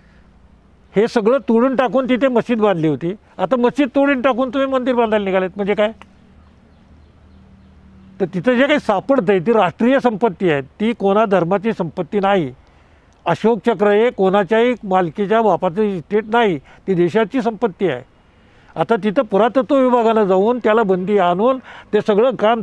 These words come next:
थांबवलं पाहिजे. त्याच्याऐवजी पुरातत्व विभाग गप्प आहे. ज्या सुप्रीम कोर्टाकडे आपण न्यायाची दाद मागतो, त्या सुप्रीम कोर्टाने सांगितलं की आमच्याकडे काहीच पुरावा आलेला नाही,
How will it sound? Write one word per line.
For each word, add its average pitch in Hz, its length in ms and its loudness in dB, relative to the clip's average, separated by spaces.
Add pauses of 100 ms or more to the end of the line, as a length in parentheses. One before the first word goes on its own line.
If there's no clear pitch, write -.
थांबवलं 233 380 2
पाहिजे. 180 380 2 (100)
त्याच्याऐवजी 214 760 0 (360)
पुरातत्व 254 640 2
विभाग 214 300 2
गप्प 151 320 -2
आहे. 220 160 2 (760)
ज्या 220 120 2
सुप्रीम 220 400 0
कोर्टाकडे 247 420 2
आपण 247 240 2
न्यायाची 233 440 2
दाद 226 200 2
मागतो, 240 420 0
त्या - 400 -4
सुप्रीम 233 440 0
कोर्टाने 233 320 0
सांगितलं 226 380 0
की 214 100 0
आमच्याकडे 233 400 0
काहीच 226 260 0
पुरावा 247 420 2
आलेला 214 240 0
नाही, 175 160 -4